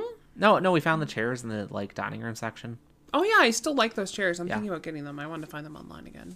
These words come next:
Speaker 1: We, we went in for light kits so we could do some stuff to the bedroom upstairs.
Speaker 2: Oh, yeah, we completely, we're in the middle of redoing the bedroom.
Speaker 1: We made it fancy.
Speaker 2: <laughs> Well, we just got lights to hang over our nightstand. We also got a new bed from article dot com, so that was fun.
Speaker 1: We also put in shelving.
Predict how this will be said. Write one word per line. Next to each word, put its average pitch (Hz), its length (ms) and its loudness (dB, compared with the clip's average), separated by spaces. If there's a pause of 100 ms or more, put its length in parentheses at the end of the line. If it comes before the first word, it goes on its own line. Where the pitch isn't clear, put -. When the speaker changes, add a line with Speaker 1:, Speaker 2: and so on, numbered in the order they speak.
(120)
Speaker 1:
We, 143 180 4
we 143 140 4
went 139 160 8
in 127 40 2
for 127 140 2
light 113 240 8
kits - 340 0
so 117 180 0
we 110 100 2
could 107 160 -4
do 110 100 -2
some 104 160 -6
stuff - 300 2
to - 60 -16
the - 60 -14
bedroom 104 280 -4
upstairs. 110 680 -6
Speaker 2:
Oh, 214 140 6
yeah, 302 260 8
we 262 100 2
completely, 226 600 0
we're 190 160 0
in 214 80 0
the 214 80 2
middle 202 240 0
of 185 100 0
redoing 180 360 2
the 156 60 -2
bedroom. 156 540 -4 (140)
Speaker 1:
We 123 60 -2
made 113 100 0
it - 100 -8
fancy. 127 760 -2
Speaker 2:
<laughs> 127 60 -18 (420)
Well, 180 300 -2
we 185 100 0
just 185 220 0
got 170 180 2
lights 151 380 -2
to 170 100 -2
hang 147 260 -4
over 143 220 -2
our 135 100 -4
nightstand. 139 540 -6
We 226 100 0
also 277 200 2
got 294 100 2
a 294 80 4
new 269 140 4
bed 190 320 4
from 160 180 -4
article 151 380 -6
dot 147 180 -8
com, 147 300 -10
so - 100 -18
that - 180 -6
was - 200 -10
fun. 214 440 -8
Speaker 1:
We - 40 -10
also 165 160 -6
put 110 100 -4
in 101 60 -4
shelving. 110 460 -8